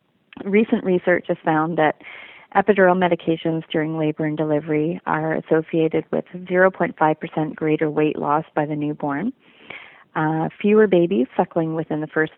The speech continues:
four hours after birth, and increased rate of supplements in hospital,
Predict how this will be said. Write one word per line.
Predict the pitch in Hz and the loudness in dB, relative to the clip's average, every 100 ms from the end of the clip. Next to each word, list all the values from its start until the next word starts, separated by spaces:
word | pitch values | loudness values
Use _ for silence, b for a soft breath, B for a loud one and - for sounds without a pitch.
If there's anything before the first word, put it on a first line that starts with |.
| - | -6
four | 175 170 | -2 2
hours | 156 151 160 156 | 2 0 -2 -2
after | 156 151 156 | -4 -4 -8
birth, | - 147 147 208 _ B B B _ | -4 -2 -2 -6 _ B B B _
and | 165 156 156 - | -2 0 -2 -4
increased | 170 165 - 175 - - - _ - | -6 -6 -2 -4 -4 -16 -20 _ -2
rate | 175 156 | 4 4
of | 147 - | 2 0
supplements | 151 - 151 147 - - | -4 -2 -4 -4 -8 -12
in | 156 | -8
hospital, | 160 156 - 180 156 170 | -4 -4 -4 -2 -2 -2